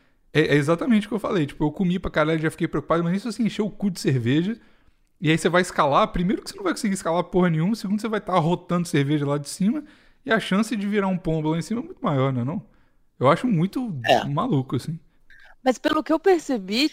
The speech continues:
Speaker 3: tinha a diferença de quem ia escalar e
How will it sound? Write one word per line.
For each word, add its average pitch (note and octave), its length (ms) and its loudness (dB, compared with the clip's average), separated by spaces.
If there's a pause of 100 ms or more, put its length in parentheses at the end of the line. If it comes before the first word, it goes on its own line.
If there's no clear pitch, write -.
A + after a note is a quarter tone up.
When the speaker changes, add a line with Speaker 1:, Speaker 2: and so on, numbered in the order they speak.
Speaker 3:
tinha D4+ 460 0
a C#4+ 40 2
diferença B3+ 600 2
de - 200 8
quem C#4 320 2
ia A#3+ 60 -2
escalar F#3+ 720 4
e E4+ 60 -12